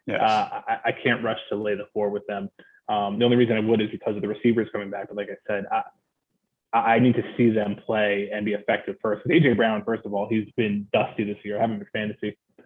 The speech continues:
Speaker 2: Um, I don't know what's going on with him. I don't know if he had, he was kind of dealing with something all year. I don't know what's going on, but, um,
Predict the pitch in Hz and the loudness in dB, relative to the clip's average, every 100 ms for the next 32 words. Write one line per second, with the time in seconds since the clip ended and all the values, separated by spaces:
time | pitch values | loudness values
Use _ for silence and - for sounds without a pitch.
0 | _ _ 120 110 104 101 - - _ - | _ _ 4 4 2 -4 -8 -12 _ -2
1 | 117 110 110 120 110 107 104 107 110 110 | 0 2 0 0 2 0 0 0 0 0
2 | 113 107 104 113 104 - _ - 110 98 | 0 0 0 -2 -4 -8 _ -6 -6 -4
3 | 98 _ - _ 123 113 127 127 123 123 | -10 _ -20 _ -4 0 2 2 2 2
4 | 127 117 120 123 127 123 113 117 110 107 | 2 4 2 2 2 2 2 -2 -4 -6
5 | - 113 110 113 104 101 101 | -4 -4 -2 -4 -4 -6 -8